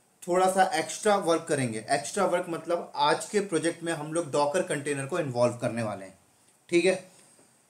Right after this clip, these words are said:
तो last वाले project में हमने ज़्यादा कुछ नहीं किया था, एक simple सा project बनाया था, लेकिन आज का project थोड़ा सा important है और complexity भी है।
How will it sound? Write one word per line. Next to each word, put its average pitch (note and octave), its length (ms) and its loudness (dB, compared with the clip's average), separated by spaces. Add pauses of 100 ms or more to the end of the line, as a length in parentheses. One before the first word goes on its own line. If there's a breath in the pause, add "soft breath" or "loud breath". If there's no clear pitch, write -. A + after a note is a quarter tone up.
(260)
तो G3+ 60 4
last F#3 380 4
वाले A3+ 140 4
project G3 380 0
में G#3 80 2
हमने F#3+ 260 0
ज़्यादा F3+ 300 4
कुछ F#3+ 320 -4
नहीं F3+ 200 0
किया F3 140 0
था, F#3+ 100 -2
एक F#3 100 -2
simple F#3+ 340 -4
सा G3+ 120 -4
project E3+ 380 -4
बनाया D3 240 -2
था, E3+ 260 -10
लेकिन D#3+ 240 -4
आज E3 240 2
का F#3 120 -2
project D3+ 360 -8
थोड़ा D3+ 120 -2
सा D3+ 120 -6
important C#3+ 540 -2
है F3 100 -4
और D3 220 -2
complexity C3 640 -6
भी G#2 120 -10
है। F#2+ 160 -14